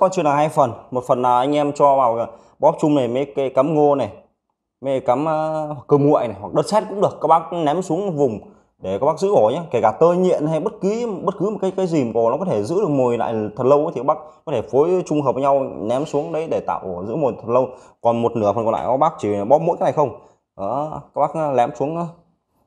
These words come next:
này, nó sẽ chìm ngay anh em nhé. Đấy, có nhìn thấy nó sẽ chìm ngay.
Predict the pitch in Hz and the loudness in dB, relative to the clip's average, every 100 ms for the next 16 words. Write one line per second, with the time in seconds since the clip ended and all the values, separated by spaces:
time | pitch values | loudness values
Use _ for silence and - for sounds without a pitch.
0 | _ _ 107 95 - _ _ _ _ _ | _ _ -8 -8 -10 _ _ _ _ _
1 | 139 - - 175 143 156 156 151 170 - | 0 0 4 4 4 4 2 -2 -4 -10
2 | _ 113 151 170 139 139 156 - - 127 | _ -2 0 0 2 2 0 -4 -4 -2
3 | 131 | -2